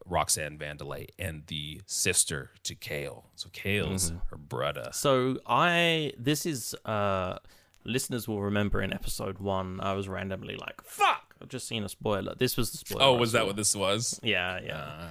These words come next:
Speaker 1: Ah.
Speaker 2: Um, but it's also, it's also, like, plot in quotation marks, because as soon as you see the first one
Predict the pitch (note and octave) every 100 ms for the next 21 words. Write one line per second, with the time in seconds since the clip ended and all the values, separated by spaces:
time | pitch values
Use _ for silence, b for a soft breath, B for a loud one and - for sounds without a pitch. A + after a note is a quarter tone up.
0 | E2 A2 B2 A#2+ E2 E3 D#3 G#3+ G#3 G3
1 | F3 D3+ C3+ - - b b b b b
2 | b b _ _ _ _ - - - -
3 | A3+ B3+ - G#3 E3+ A#2 G#2+ - _ _
4 | _ _ _ _ - - A#2 A2 - G#2
5 | G2+ G2 - F#2+ F#2+ G2 F#2 G2 A#2+ -
6 | - - B2 B2 G#2 A2+ - B2+ - C#3+
7 | E3 C#3+ B2+ - B2+ A2+ - G#2+ G2+ -
8 | G#2 F#2 F2+